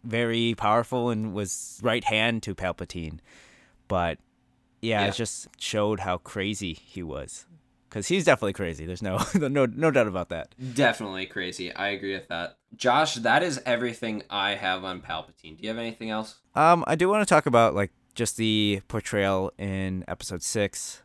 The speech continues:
Speaker 1: with Luke and Vader and eventually him getting thrown down the, uh, the chute.
Speaker 2: Yeah, go for it.
Speaker 1: You know my view on episode six with Luke's lightsaber. I mean,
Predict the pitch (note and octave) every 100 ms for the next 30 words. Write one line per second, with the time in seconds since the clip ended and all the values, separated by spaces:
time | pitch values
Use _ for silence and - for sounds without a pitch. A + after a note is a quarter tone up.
0 | _ G2 F2+ - G2 G#2 F#2+ F#2+ F2 F2+
1 | F#2 F#2 F2 F2 F2 F#2 F2+ F2 F2 E2+
2 | F2+ F2 F2 E2+ - F2 E2 E2+ E2 E2
3 | E2 D#2+ D#2 E2 _ _ _ F#2 F#2 F#2
4 | F2+ - _ _ _ D#3 A#3+ - _ E3+
5 | - A2+ - _ A2+ G#2+ G2+ G2+ G2+ F#2+
6 | - G#2 G2 F#2 - - F#2 F#2 F2+ F2+
7 | E2+ - G2+ G2 - F2 F2+ F2 F2 F2+
8 | E2+ E2+ F2